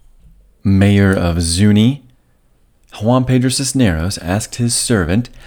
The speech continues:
Simon Lucero, to come over and pray the Virgin's Rosary with him, which was probably custom and habit. But for whatever reason, Lucero the servant flat out refused,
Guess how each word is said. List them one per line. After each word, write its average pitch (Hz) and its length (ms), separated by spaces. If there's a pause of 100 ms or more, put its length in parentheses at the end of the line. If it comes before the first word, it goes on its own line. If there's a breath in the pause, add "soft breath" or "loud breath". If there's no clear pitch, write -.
(120)
Simon 92 460
Lucero, 92 560 (480)
to - 120
come 160 220
over 147 200
and 131 180
pray 92 340
the 98 100
Virgin's 90 460
Rosary 101 320
with 73 180
him, - 120 (840)
which 160 120
was 190 100
probably 85 400
custom 85 600
and 85 160
habit. 73 380 (880)
But 90 200
for 87 200
whatever 113 280
reason, 123 520 (920 soft breath)
Lucero 135 520
the 135 100
servant 110 440
flat 110 340
out 107 260
refused, 90 1300